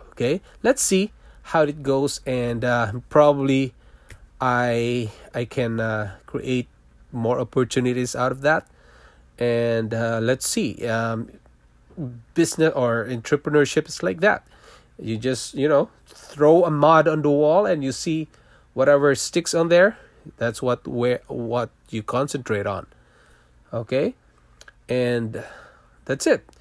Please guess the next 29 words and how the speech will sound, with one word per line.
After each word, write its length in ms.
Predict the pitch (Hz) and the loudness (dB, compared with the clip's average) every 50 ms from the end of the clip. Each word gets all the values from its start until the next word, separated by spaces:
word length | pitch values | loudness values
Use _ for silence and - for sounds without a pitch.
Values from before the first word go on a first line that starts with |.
| _ _ - - _ _ _ - | _ _ -20 -20 _ _ _ -2
And 200 | 127 127 127 123 | 0 0 0 2
hopefully 640 | 117 156 165 156 - 160 160 160 165 156 151 - | 0 0 0 0 -2 -2 0 0 2 2 2 0
I 100 | 131 127 | 0 -2
gonna 220 | 123 131 127 127 | -2 -2 -4 -4
be 180 | 117 127 120 113 | -4 -4 -4 -4
successful 640 | - - 107 - - - 160 165 160 - - 175 170 | -6 -8 -8 -8 -4 -2 -2 -2 -2 -2 0 0 2
in 140 | 160 151 147 | 2 2 4
this. 240 | 147 156 147 - - | 2 2 0 0 -2
And, 180 | 135 127 117 | -4 -2 -2
uh, 180 | 117 117 110 107 107 | 0 0 0 -2 -2
you 160 | 110 113 113 | -4 -4 -4
have 240 | 104 151 175 185 - | 0 2 0 0 0
to 80 | - | -4
follow 300 | 135 - - 117 117 117 | -8 -4 -2 -2 0 0
me, 120 | 117 120 113 | -2 -4 -4
guys, 360 | 113 120 120 120 113 - - - - - - - _ - | -4 -4 -4 -4 -6 -8 -12 -18 -20 -20 -20 -20 _ -8
because 260 | - 113 127 120 110 | -6 -4 -4 -4 -4
I 100 | - 123 | -2 -4
will 180 | 117 117 110 - _ | -4 -4 -6 -8 _
teach 320 | - 160 151 - - - - | -6 -6 -6 -6 -6 -6 -4
you 240 | 135 127 127 127 - - - - - - - - | -2 -2 -4 -4 -8 -14 -20 -20 -20 -20 -18 -10
on 380 | - - 117 113 110 110 117 - - - _ _ _ _ _ _ _ _ _ _ _ | -6 -4 -2 -2 -2 -4 -6 -10 -16 -20 _ _ _ _ _ _ _ _ _ _ _
how 440 | - - - 135 143 147 151 156 - _ - - | -20 -6 0 4 4 6 6 4 2 _ -8 -4
to 440 | 139 131 127 123 120 117 113 110 107 | -2 -2 0 0 -2 -2 -4 -6 -6
do 180 | 113 120 123 120 | -4 -2 -2 0
your 320 | 120 117 110 107 107 - _ - | 0 0 0 -2 -2 -2 _ 4
own 320 | 220 262 196 127 104 95 - - | 6 6 6 4 2 -2 -10 -12
as 140 | - - | -10 -6
well, 280 | - 113 107 95 - - | -4 -4 -4 -4 -6 -10